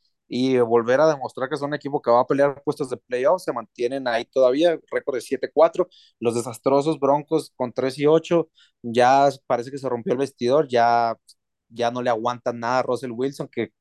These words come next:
es muy triste ver cómo en dos años se cayó muy, muy feo. Hace tres años lo recordamos que todavía peleaba por el M V P,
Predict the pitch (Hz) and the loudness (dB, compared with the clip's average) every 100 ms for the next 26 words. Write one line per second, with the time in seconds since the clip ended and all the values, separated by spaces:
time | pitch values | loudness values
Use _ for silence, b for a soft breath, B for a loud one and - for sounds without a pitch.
0 | _ - 110 131 139 190 - 160 - 160 | _ -4 -2 2 6 6 4 2 4 2
1 | - 151 151 139 143 139 139 143 131 107 | 2 -2 0 0 0 -2 -2 -6 -8 -6
2 | 110 127 - _ _ _ - 131 175 165 | -2 -2 -2 _ _ _ -4 0 2 2
3 | 160 - 131 165 180 135 127 139 131 131 | -2 2 2 2 0 -6 -8 -6 -4 -4
4 | - 123 131 120 107 98 - 110 117 110 | -2 -4 -2 -2 -2 -4 -10 -8 -4 -4
5 | 127 - 104 117 120 127 123 120 117 113 | -4 -8 -8 -2 0 0 0 0 0 -2
6 | 113 117 123 120 143 170 | 0 -2 -4 -6 -6 -6